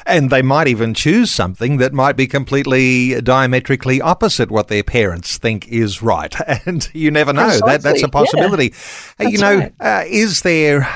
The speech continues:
Speaker 1: a big comeback, uh, around the bend, uh, in traditional, uh, liturgical worship? Because, you know, I'm talking to you today and we're not hiding the fact that you'd love to see a whole lot of, uh, children and young people drawn into,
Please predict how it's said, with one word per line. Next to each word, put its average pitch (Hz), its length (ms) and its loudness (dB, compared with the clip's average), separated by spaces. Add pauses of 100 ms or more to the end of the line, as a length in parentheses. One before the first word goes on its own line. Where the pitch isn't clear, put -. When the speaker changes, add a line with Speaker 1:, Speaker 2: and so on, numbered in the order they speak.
(120)
Speaker 1:
a 156 60 -2
big 143 320 -2
comeback, - 920 -2 (100)
uh, 120 360 2 (240)
around 131 400 0
the 113 80 -4
bend, 98 500 -4 (380)
uh, 117 160 -2
in 139 160 -4
traditional, 123 800 0 (100)
uh, 107 200 -2
liturgical 117 640 0
worship? 104 400 0
Because, 131 320 -2 (220)
you 190 80 -6
know, 156 60 2
I'm 160 140 0
talking 117 340 0
to 104 60 -4
you 110 140 0
today 107 320 0
and 117 220 -2
we're 135 120 -4
not 120 160 0
hiding 117 360 0
the 107 80 -4
fact 127 240 -4
that 117 140 -8
you'd 135 180 0
love 123 280 0
to 120 120 -6
see - 340 -4
a 98 120 -6
whole 143 200 2
lot 123 160 2
of, 113 360 -2
uh, 131 100 -6
children 160 500 0
and 110 180 -6
young 147 240 0
people 143 360 -4
drawn 143 380 0
into, 165 540 -4